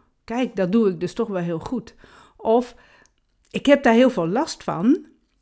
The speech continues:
omdat je een vervorming doet. Ik zal zo uitleggen wat dat is.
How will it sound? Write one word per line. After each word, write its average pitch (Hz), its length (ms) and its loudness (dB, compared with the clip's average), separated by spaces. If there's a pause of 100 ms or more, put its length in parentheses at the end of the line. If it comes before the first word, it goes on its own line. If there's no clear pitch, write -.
(140)
omdat 180 320 -2
je 190 140 -2
een 175 140 -4
vervorming 185 720 0
doet. 175 360 -4
Ik - 80 -20
zal 160 160 -6
zo 185 200 -2
uitleggen 180 480 -2
wat 170 140 -6
dat 170 160 -6
is. 214 400 -4